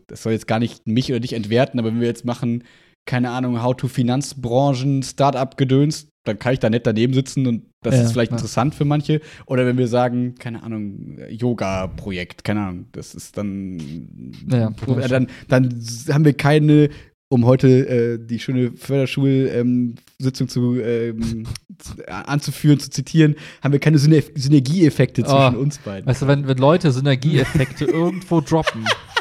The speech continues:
Speaker 2: dann kannst du die Leute abschreiben. Instant. Das ist so, weißt du, das ist so typisch, wenn du k-, wenn du, wenn dir nichts einfällt, oh, Synergieeffekte.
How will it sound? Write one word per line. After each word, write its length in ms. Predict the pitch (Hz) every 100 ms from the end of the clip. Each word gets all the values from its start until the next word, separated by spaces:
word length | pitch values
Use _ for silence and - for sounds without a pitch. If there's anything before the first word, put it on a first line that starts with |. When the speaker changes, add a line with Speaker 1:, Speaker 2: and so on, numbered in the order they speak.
| - -
Speaker 2:
dann 100 | 427
kannst 200 | 151 135
du 40 |
die 40 | 135
Leute 120 | 135
abschreiben. 560 | 131 - - 113 110 110 _
Instant. 540 | 147 147 143 117 113 - - - - _ _ _ _
Das 140 | 139 131
ist 60 |
so, 240 | 139 143 139 - -
weißt 240 | - 135 160
du, 60 |
das 100 | 139 147
ist 120 | 143
so 80 | 147
typisch, 500 | - 202 196 185 156
wenn 100 | 151
du 180 | 160 -
k-, 180 | - -
wenn 160 | 143 143
du, 160 | 151 139
wenn 100 | 143
dir 80 | 151
nichts 180 | 190
einfällt, 560 | 120 147 - 147 143 - - _ -
oh, 100 | - -
Synergieeffekte. 1000 | - 123 117 110 117 127 - 131 -